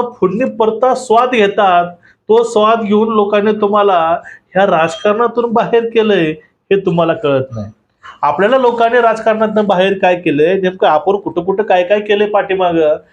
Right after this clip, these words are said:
आपण काय काय गोष्टी ह्या राजकारणामध्ये केल्यात,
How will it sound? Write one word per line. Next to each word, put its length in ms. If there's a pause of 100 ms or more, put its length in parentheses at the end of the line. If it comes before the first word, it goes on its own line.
(180)
आपण 240
काय 180
काय 160
गोष्टी 360
ह्या 120
राजकारणामध्ये 680
केल्यात, 400